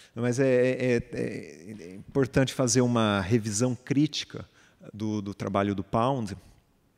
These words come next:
é, pra, né, dar continuidade, superá-lo nesse, <laughs> nesse sentido.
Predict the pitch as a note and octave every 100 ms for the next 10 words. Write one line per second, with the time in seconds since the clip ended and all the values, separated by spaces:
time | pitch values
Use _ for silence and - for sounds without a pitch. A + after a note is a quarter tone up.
0 | _ - C3+ G#2 - - G#2 G2+ G2+ G2+
1 | G2 F#2 G2 F#2+ - - - C#3+ B2+ C#3
2 | D3+ C3+ D3 C3+ A2+ A#2 B2+ C3 C3 _
3 | - - - C#3+ - C3+ A2 G#2 G#2 A2
4 | G#2+ - - - - - - A2 - -
5 | - - - - - A2+ - A2+ - F#2